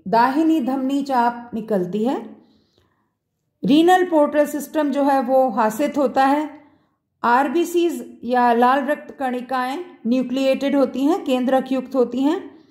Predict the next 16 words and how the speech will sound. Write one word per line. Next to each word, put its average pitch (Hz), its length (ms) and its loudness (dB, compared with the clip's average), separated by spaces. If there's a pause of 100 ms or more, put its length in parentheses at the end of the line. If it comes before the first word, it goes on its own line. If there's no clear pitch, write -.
(800)
इनके 320 320 2
किडनी 311 720 0
या 262 200 2
वृकक 269 800 -2
मेटानेफ्रिक 285 760 0
प्रकार 254 420 0
के 254 80 -6
होते 240 300 -4
हैं। 294 480 -6 (280)
मूत्राशय 302 640 2
का 330 160 2
अभाव 240 440 0
होता 285 280 -2
है 302 180 0
और 262 280 2
ये, 277 220 -2